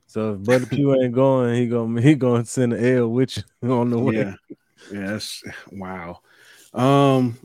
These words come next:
Speaker 2: <laughs> which fared and made for a very interesting, um, very interesting, um,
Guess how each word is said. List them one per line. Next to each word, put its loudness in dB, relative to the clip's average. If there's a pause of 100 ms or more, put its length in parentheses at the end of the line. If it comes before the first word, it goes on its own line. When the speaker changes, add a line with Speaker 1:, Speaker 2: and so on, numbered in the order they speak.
(140)
Speaker 2:
<laughs> -2
which 2
fared 6
and 2
made 0
for 0
a -6
very 0
interesting, -4
um, -4 (2000)
very -6
interesting, -8
um, -10